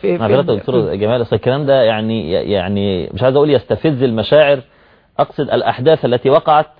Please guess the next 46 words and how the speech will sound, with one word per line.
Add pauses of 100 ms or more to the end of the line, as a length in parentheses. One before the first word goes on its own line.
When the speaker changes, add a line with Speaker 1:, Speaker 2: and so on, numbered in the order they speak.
(640)
Speaker 2:
آه،
عندما
نسمع
هذا
الكلام
لابد
أن
نستفز
يعني.
Speaker 1:
أيوة،
بس
Speaker 2:
خاصة
Speaker 1:
احنا
Speaker 2:
الآن
Speaker 1:
نقول
Speaker 2:
الاس-،
Speaker 1:
الوسائل
ونج-،
Speaker 2:
آه،
Speaker 1:
ده
Speaker 2:
الاس-،
Speaker 1:
حتى
أمر
صلى
الله
عليه
وسلم
عدم
هدم
البناء. (260)
إذا
Speaker 2:
نعم.
Speaker 1:
وجدوا
بناء (640)
ما
هدموهوش. (100)
Speaker 2:
آه،
و-،
ولا
Speaker 1:
إذا
Speaker 2:
يقربوا
Speaker 1:
وجدوا
شجرة
مثمرة (420)
ما
يقطعوهاش.